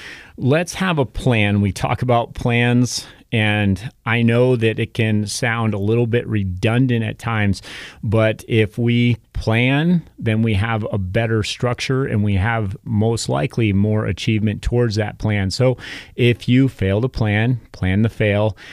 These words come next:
So let's put together a good plan, but we wanna consider our lifestyle,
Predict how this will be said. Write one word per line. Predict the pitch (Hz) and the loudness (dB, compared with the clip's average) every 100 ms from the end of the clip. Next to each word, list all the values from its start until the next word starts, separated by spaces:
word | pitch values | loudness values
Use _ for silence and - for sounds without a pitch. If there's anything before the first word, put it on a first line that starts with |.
| - - | -20 -6
So | 147 | 0
let's | 165 | 0
put | - 196 | 0 -2
together | 165 131 131 131 123 - | 0 0 2 4 2 2
a | 113 | -2
good | 92 98 127 135 127 - - | 0 2 2 2 -2 -6 -8
plan, | - 113 104 104 101 - - - - | -2 0 2 2 0 -4 -18 -14 -2
but | 120 - _ | -2 -2 _
we | 123 127 | 0 2
wanna | 143 156 | 2 0
consider | 147 135 113 - - 175 151 107 101 92 - _ _ | 0 0 0 0 0 2 4 0 -2 -6 -12 _ _
our | 113 101 | 0 0
lifestyle, | 104 107 104 - 110 104 104 95 | 2 0 0 -2 0 0 0 -2